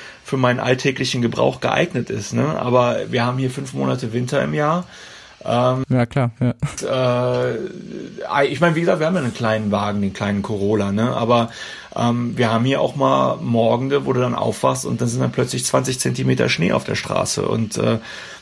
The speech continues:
Speaker 1: da kommst
Speaker 2: Da macht der Corolla nix mehr.
Speaker 1: Da kann der Corolla nix mehr und, äh,
Speaker 2: Ja.
Speaker 1: und, äh, ja, du brauchst hier auf jeden Fall ein Fahrzeug mit Allradantrieb, ähm, und halt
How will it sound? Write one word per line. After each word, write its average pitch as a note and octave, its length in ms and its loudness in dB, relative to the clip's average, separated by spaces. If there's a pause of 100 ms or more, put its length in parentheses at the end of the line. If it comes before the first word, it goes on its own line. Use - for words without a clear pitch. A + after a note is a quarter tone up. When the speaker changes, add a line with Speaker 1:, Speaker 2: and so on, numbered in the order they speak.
Speaker 1:
da A2+ 80 0
kommst D#3 360 0
Speaker 2:
Da C3+ 40 0
macht B2 140 0
der C#3 60 2
Corolla D#3 360 2
nix F3+ 240 0
mehr. C3+ 180 4 (140)
Speaker 1:
Da C3+ 100 4
kann F3 200 2
der E3 100 4
Corolla A#2 420 4
nix A2 300 -2
mehr A2+ 320 2
und, A#2+ 340 -4
äh, A#2 60 -6
Speaker 2:
Ja. A#2 480 2 (420)
Speaker 1:
und, A#2+ 460 -4
äh, A#2+ 300 0 (440)
ja, D#3 280 4
du G#2+ 100 -4
brauchst A#2+ 300 2
hier C3 100 4
auf A#2+ 120 -4
jeden D3 160 0
Fall C3+ 220 2
ein C3 160 -2
Fahrzeug C3 420 0
mit A#2+ 120 -4
Allradantrieb, D#3 880 -4 (520)
ähm, B2 680 -2
und B2 400 -2
halt B2+ 480 2